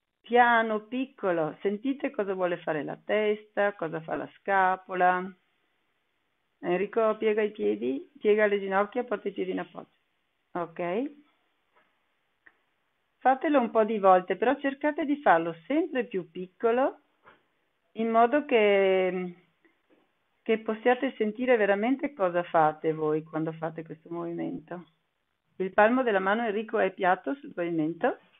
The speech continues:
e tu con la mano vai giù verso i piedi, giù verso i piedi.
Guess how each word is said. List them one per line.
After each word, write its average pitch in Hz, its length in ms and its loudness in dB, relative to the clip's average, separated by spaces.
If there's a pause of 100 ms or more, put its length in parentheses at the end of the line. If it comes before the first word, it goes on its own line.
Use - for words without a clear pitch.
(180)
e 233 120 -6
tu 262 160 -6
con 190 160 0
la 196 80 6
mano 269 300 4
vai 247 220 2
giù 262 120 -2
verso 262 300 0
i 233 80 -6
piedi, 165 420 -2
giù 269 140 -4
verso 311 240 -6
i - 80 -6
piedi. - 480 -10